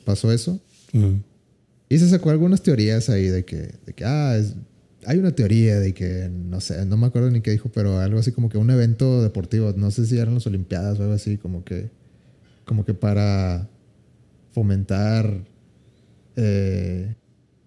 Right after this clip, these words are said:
Speaker 1: el turismo y cosas así, como que para la gente lo, lo entendiera y cosas, y, y como que metieron esto de, ah, sí, ahora cuando, cuando estén los turistas lo van a hacer a la derecha o cosas así.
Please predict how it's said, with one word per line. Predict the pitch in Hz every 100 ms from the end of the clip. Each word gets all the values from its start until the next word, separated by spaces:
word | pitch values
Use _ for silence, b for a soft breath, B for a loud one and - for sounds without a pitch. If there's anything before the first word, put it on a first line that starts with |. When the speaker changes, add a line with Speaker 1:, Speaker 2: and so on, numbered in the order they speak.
| _ _ _ _ _ -
Speaker 1:
el | 92
turismo | 107 92 98 113 110
y |
cosas | 104 101 113
así, | 104
como | 104 107
que | 104
para | 98 90
la | 90
gente | 92 92 107
lo, | 101 95 90
lo | 95
entendiera | 92 92 92 92 98 101
y |
cosas, | 98 98 101 110
y, | 95 90 87 87
y | 78 87 82 85 - _ -
como | 107 107
que | 107
metieron | 110 110 113 107 120
esto | 117 110 135
de, | 120 98
ah, | 101 98
sí, | 104 98
ahora | 92 101 98 - b b b b b b b _ -
cuando, | 113 110 110 107 101 98 107
cuando | - 101
estén | 95 - 123
los | 135
turistas | 131 131 151
lo | 117
van | 104
a | 107
hacer | 117
a | 110
la | 98
derecha | - - -
o | 90
cosas | 98 92
así. | 92